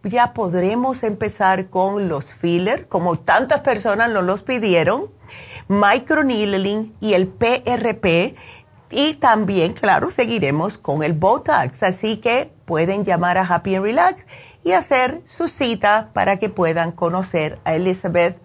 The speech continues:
o Liz, que es la nueva nurse practitioner que se va a dedicar única y exclusivamente a hacer esto. Así que el teléfono ocho dieciocho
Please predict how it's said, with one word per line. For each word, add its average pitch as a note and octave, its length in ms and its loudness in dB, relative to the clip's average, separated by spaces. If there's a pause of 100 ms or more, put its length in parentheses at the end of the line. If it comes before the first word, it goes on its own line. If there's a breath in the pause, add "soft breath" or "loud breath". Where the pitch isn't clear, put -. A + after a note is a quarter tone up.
o F#3 100 0
Liz, C#3 440 -2 (580 loud breath)
que G3+ 280 0
es F#3 240 -2
la F3 140 0
nueva E3+ 600 0
nurse F#3 360 0
practitioner F3+ 760 -2
que G#3 100 -8
se F#3 140 -6
va F3 100 2
a F3+ 60 2
dedicar F#3+ 480 -2
única D#4 280 -2
y G#3 40 0
exclusivamente F#3 800 -4
a - 20 -8
hacer - 260 -6
esto. - 380 -18 (540 loud breath)
Así G#3 420 0
que A#3 320 2
el G#3+ 220 -2
teléfono A#3 640 -2
ocho E3+ 340 -4
dieciocho A3 840 -2